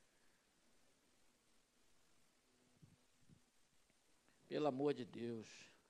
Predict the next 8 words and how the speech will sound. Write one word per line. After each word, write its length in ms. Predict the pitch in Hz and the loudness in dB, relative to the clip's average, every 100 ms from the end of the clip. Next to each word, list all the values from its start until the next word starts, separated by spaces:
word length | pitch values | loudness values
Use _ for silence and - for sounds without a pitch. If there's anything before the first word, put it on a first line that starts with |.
| - - - - | -20 -20 -20 -8
O 100 | 123 | 0
amor 280 | 120 143 160 | 4 8 8
de 100 | 131 | 6
Deus 360 | 110 147 156 | 4 6 6
não 220 | 131 151 185 - - _ - - - - | 6 0 0 -6 -20 _ -20 -20 -16 -8
ultrapassa 640 | 170 170 147 175 185 170 | -4 0 4 6 6 4
tudo 260 | - 160 156 | 0 -2 2
isso. 600 | 180 175 - - - | 2 0 -4 -12 -14